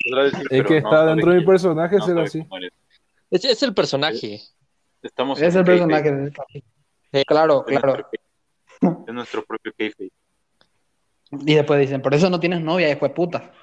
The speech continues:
Speaker 4: <laughs>
Speaker 1: Realmente les, no tengo novia porque no quiero.
Speaker 4: También, ¿verdad? Mucho gasto
Speaker 2: Sí,
Speaker 4: y
Speaker 2: sí.
Speaker 4: en pandemia peor todavía.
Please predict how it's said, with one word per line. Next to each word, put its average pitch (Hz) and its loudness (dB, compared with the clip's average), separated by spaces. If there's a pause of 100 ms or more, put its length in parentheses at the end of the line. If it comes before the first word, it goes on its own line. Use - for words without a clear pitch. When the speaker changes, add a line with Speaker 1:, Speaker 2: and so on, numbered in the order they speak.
(280)
Speaker 4:
<laughs> - -4
Speaker 1:
Realmente 113 -6
les, 104 -10
no 117 -10
tengo 117 -8
novia 110 -6
porque 92 -14
no 92 -18 (100)
quiero. 90 -8 (1300)
Speaker 4:
También, 165 0
¿verdad? 135 -6 (180)
Mucho 147 2
gasto 151 4
Speaker 2:
Sí, 156 6
Speaker 4:
y - 4
Speaker 2:
sí. 156 4
Speaker 4:
en 151 2
pandemia 143 2 (140)
peor 139 0
todavía. 127 0